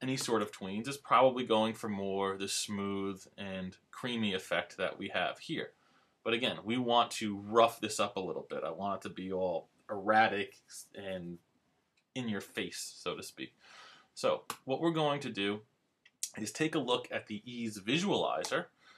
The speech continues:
which you get whenever you download the Green Sock Tweening platform, and it's inside of your demo swifs folder. And I'll probably have a separate tutorial on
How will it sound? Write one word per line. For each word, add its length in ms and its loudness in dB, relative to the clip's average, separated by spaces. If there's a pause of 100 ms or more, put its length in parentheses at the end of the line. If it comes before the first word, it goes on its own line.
(220)
which 340 -4
you 160 0
get 380 6 (220)
whenever 540 -2
you 480 -2
download 580 0
the 80 -8
Green 300 -6
Sock 340 -2
Tweening 280 -8
platform, 480 -6 (360)
and 180 -4
it's 120 -8
inside 480 2
of 100 -4
your 120 -2
demo 520 -2
swifs 440 -4
folder. 460 -4 (1000)
And 340 4
I'll 100 2
probably 300 4
have 140 -2
a 40 -8
separate 340 -2
tutorial 760 2
on 500 2